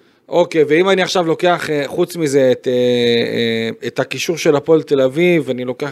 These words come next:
גם את, אה, קצבוסקי, עכשיו דיברנו עליו, אייבינדר וחוסה רודריגז, גם כן נגענו, אה, בשניים הללו, בעיקר חוסה רודריגז, שהוא מאוד מאוד משמעותי,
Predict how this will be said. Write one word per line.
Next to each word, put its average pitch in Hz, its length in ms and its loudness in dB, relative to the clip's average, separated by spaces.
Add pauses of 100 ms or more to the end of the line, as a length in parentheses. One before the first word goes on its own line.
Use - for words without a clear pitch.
גם 147 200 0
את, 143 180 -6
אה, 117 680 -4
קצבוסקי, 139 520 -4
עכשיו 131 180 -8
דיברנו 160 460 -4
עליו, 185 200 0 (480)
אייבינדר 156 520 2
וחוסה 143 320 -4
רודריגז, 143 480 2
גם 156 160 -2
כן 151 200 -6
נגענו, 165 460 -2 (380)
אה, 139 380 0
בשניים 165 420 -4
הללו, 170 300 2
בעיקר 143 340 -2
חוסה 143 300 -8
רודריגז, 147 320 -2
שהוא 151 200 -12
מאוד 196 400 0
מאוד 151 220 -2
משמעותי, 135 640 -4